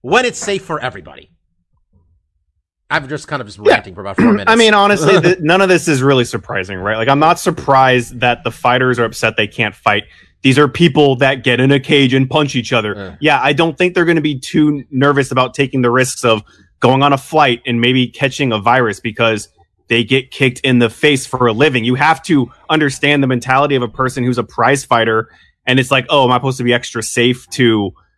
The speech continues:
Speaker 2: you know, not get ill or something?" No, I get hit in the, I could die at any moment because I'm in an extremely difficult sport. So, and I don't, you know, and Dana is gonna do, so, like, none of the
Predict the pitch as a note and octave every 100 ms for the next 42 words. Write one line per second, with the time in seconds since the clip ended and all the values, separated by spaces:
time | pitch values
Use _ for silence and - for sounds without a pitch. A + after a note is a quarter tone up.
0 | _ B2+ A#2+ G#2+ A#2+ A#2+ A#2+ B2+ C3 C3
1 | C#3+ F3+ G#3+ C#4+ D#4 A#3 B3 F3+ G#3 A#3+
2 | G3+ - G#3+ C4 F3+ A#3 A#3+ G#3 G#3 G3+
3 | F3 A#3 E3+ C3 C#3 D3 D#3 E3+ C3+ B2
4 | - D#3 F3 D#3+ B2 - - D3 B2+ B2+
5 | - - C3+ A2 - C#3 C3+ C#3 C#3 C#3+
6 | D#3+ D#3 - _ _ _ E3+ A#2 A#2+ B2+
7 | C#3+ E3+ D#3 C#3+ C#3 B2 C#3 D#3+ A3+ A3+
8 | A3 G#3 C4 C#4+ F#3+ B2